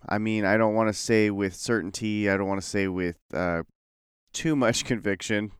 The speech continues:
because I've, I've dropped the ball in the past, but I think that right now I'm at a good spot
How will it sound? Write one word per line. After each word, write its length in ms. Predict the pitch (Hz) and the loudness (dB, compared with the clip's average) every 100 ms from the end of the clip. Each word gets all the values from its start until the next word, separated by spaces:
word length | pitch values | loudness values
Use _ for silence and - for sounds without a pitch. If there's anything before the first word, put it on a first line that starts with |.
| - | -6
because 420 | 104 113 104 95 | -2 0 0 2
I've, 280 | 95 95 85 - - | 2 2 -2 -18 -6
I've 200 | 92 87 | -4 0
dropped 240 | 110 101 | 0 0
the 60 | 90 | -2
ball 180 | 101 98 | 0 0
in 60 | 90 | -2
the 80 | |
past, 440 | - 104 87 90 - | 0 0 0 -4 -8
but 360 | 98 95 92 - _ _ _ _ _ - | -2 2 2 0 _ _ _ _ _ -2
I 120 | 117 | 2
think 200 | 147 135 | 2 2
that 160 | 123 113 | 0 4
right 200 | 120 117 | 2 4
now 220 | 117 110 | 2 4
I'm 120 | 107 | 4
at 100 | 104 | 2
a 60 | 95 | 2
good 200 | 104 - | -2 -4
spot 440 | - 98 95 | 0 4 4